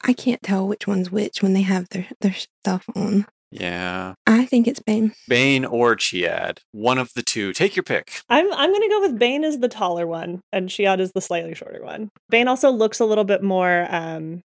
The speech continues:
Speaker 3: to me, she looks a little bit more chiseled, whereas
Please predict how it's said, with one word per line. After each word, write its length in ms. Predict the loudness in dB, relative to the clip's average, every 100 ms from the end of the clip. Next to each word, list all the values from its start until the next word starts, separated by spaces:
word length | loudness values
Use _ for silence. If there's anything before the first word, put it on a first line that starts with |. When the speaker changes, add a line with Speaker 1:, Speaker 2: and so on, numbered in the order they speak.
| _ -6
Speaker 3:
to 160 | -2
me, 300 | -2 -2 -2
she 220 | -2 -2 0
looks 240 | 0 0
a 40 | -4
little 240 | -2 -2
bit 320 | 0 0 0
more 300 | -4 -4 -6 -10 _ _ _
chiseled, 760 | -12 -2 0 0 0 0 0 0
whereas 720 | 0 4 2 0 -4 -14